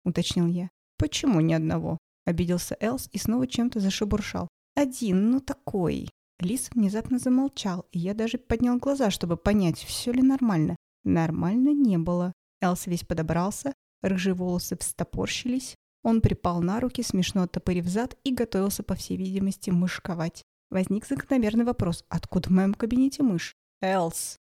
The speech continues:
рявкнул я и стукнул ладонью по столу, привлекая внимание оборотня, нос которого уже вытянулся, а уши покрылись рыжей шерстью. «Что с вакансией?» Парень заметно смутился,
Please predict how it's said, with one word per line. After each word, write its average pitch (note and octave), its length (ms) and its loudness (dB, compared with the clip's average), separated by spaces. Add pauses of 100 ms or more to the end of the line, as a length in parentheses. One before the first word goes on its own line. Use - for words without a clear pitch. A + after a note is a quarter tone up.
(200)
рявкнул F3 540 2
я A3+ 120 -2
и A#3 160 -6
стукнул A#3+ 440 0
ладонью G3+ 400 2
по - 120 -2
столу, F#3+ 380 -2
привлекая G3+ 520 -2
внимание F#3+ 520 0
оборотня, A3+ 520 2
нос A3 200 2
которого A3 380 -2
уже F3+ 180 2
вытянулся, F3 800 0
а E3+ 140 -2
уши G3 300 -6
покрылись G3 460 -4
рыжей F#3+ 240 0
шерстью. - 440 -4 (260)
«Что - 300 -2
с - 100 -6
вакансией?» F3 680 0 (260)
Парень A#3+ 300 2
заметно E3 400 0
смутился, G3+ 640 -2